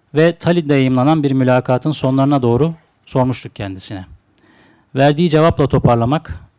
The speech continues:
yerinde olacaktır diye düşünüyorum. Şimdi eski Yunanlıların bir sözü var. "Kendini bil."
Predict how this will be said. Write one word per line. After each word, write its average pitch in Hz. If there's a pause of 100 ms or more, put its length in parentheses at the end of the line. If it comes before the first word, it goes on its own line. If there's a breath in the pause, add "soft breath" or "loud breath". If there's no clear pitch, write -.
(140)
yerinde 127
olacaktır 107
diye 101
düşünüyorum. 98 (1500 soft breath)
Şimdi 185 (520)
eski 151
Yunanlıların 160
bir 147
sözü 120
var. - (920)
"Kendini 123
bil." 117